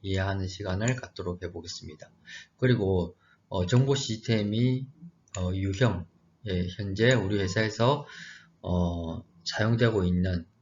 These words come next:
정보 보호 시스템이 어떤 유형이 있는지에 대해서 공부해 보도록 하겠습니다.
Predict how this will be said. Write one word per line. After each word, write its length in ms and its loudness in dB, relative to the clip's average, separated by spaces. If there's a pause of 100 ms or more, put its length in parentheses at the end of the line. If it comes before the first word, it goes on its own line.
(100)
정보 240 -2
보호 160 -4
시스템이 500 -4
어떤 480 0
유형이 400 0
있는지에 840 -2
대해서 500 -2 (220)
공부해 440 -2
보도록 520 -6
하겠습니다. 520 -12